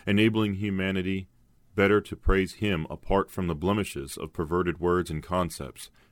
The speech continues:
double meanings, and pagan references so common to all languages today. The Bible describes a time, yet future,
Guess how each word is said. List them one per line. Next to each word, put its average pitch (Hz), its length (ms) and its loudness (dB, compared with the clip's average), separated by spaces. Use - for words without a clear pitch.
double 90 240 2
meanings, 87 500 -2
and 82 180 -8
pagan 95 360 -2
references 82 680 0
so 95 260 0
common 85 460 0
to - 160 -10
all 92 320 4
languages 76 580 -2
today. 73 460 -6
The 98 100 2
Bible 87 320 4
describes 101 420 0
a 104 40 0
time, 76 480 -2
yet 87 180 0
future, 76 540 -6